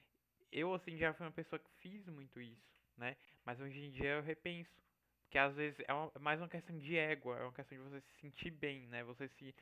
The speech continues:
assim, se sentir bem de um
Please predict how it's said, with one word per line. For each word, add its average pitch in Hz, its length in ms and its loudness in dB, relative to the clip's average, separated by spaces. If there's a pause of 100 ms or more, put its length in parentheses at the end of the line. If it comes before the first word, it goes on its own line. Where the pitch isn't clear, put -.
(420)
assim, 135 360 -6 (320)
se 139 60 -20
sentir 147 300 -2
bem 147 520 0
de 135 280 -12
um 135 240 -12